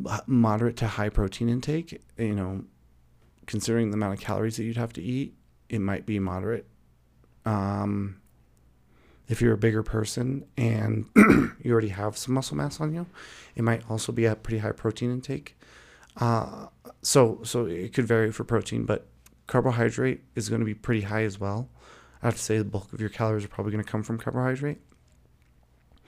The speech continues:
And lastly, um,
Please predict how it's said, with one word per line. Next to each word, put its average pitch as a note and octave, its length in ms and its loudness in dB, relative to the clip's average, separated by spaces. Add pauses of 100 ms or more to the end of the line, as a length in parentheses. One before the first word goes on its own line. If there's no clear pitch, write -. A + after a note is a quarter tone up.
(380)
And C#3 100 2
lastly, A2 640 0 (760)
um, G#2+ 580 0